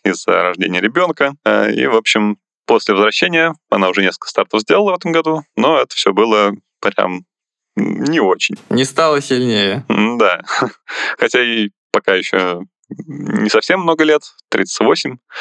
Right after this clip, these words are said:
Speaker 2: Тридцать восемь, да,
Speaker 1: Мгм.
Speaker 2: вроде.
Speaker 1: Но, м, че-то, да, че-то ей перерыв в четыре года, видимо,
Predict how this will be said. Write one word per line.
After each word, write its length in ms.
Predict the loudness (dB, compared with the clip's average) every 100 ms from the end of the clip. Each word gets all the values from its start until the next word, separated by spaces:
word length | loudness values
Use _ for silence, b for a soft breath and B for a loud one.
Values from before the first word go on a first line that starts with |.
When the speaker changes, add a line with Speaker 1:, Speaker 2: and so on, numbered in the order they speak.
| B B -4
Speaker 2:
Тридцать 340 | -2 -2 -4
восемь, 440 | -4 -2 -4 -6 -4
да, 200 | -2 -2
Speaker 1:
Мгм. 220 | -2 -2
Speaker 2:
вроде. 240 | -2 -6 -6 -4
Speaker 1:
Но, 560 | -2 2 2 2 0 -2 -10 _ _ -8
м, 460 | -6 -4 -6 -6 -4
че-то, 220 | -2 -2 0
да, 160 | 0 0 -2 -6
че-то 260 | -4 0
ей 240 | 2 2 0 _ -2
перерыв 320 | 0 0 -2
в 80 | -4
четыре 280 | -2 0 2
года, 280 | 2 2 -2 B B B B B -4
видимо, 540 | -2 0 2 2 0